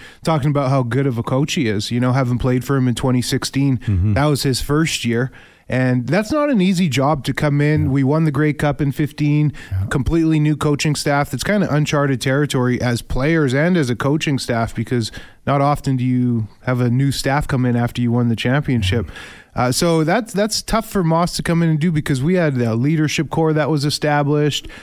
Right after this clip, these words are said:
Speaker 1: uh, a lot of veterans on that team, and there was a, a culture and a way about things that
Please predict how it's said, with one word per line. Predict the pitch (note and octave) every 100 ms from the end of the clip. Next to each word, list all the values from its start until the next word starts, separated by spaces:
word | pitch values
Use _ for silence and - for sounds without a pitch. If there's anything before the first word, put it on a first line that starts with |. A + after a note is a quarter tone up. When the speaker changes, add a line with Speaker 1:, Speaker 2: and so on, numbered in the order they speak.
| - -
Speaker 1:
uh, | A#2 A#2
a |
lot | C#3+ D#3
of | B2
veterans | A#2+ D#3+ E3 E3 D#3 D3+
on | D3+ D3
that | D3 C#3
team, | - E3 D#3+
and | D#3+ D#3 D3+
there | E3+
was | F#3 E3+
a, | D#3+ C#3 - - C#3
a |
culture | - F#3+ A3 - E3+
and | D3+
a | C#3
way | C3+ F3 F#3+ D3+ A#2
about | B2+ A#2 D#3+ A3
things | - C3 B2+ A2
that | C3 B2+